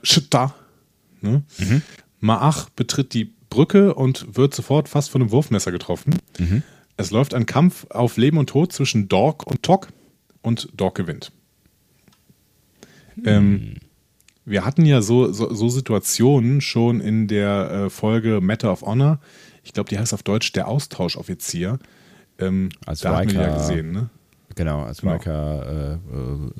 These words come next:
Speaker 2: zurückwechselt quasi. Aber Riker, äh, Riker übernimmt ja auch das Kommando, aber, ähm, ohne Mord, ne?
Speaker 1: Ohne Mord?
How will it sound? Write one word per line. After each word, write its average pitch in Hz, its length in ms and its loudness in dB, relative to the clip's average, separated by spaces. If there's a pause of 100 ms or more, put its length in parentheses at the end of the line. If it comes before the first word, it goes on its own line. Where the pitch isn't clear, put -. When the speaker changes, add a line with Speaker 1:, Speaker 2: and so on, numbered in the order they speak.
Speaker 2:
zurückwechselt - 760 -4
quasi. 73 460 -4 (420)
Aber 87 300 2
Riker, 87 680 0
äh, 85 220 -4
Riker 101 280 0
übernimmt 85 280 0
ja 90 80 0
auch 82 60 0
das 80 140 -6
Kommando, 87 420 0
aber, 82 400 0
ähm, 78 580 -2
ohne 90 320 0
Mord, 82 500 -2
ne? 107 220 -4 (2500)
Speaker 1:
Ohne 98 220 0
Mord? 170 360 4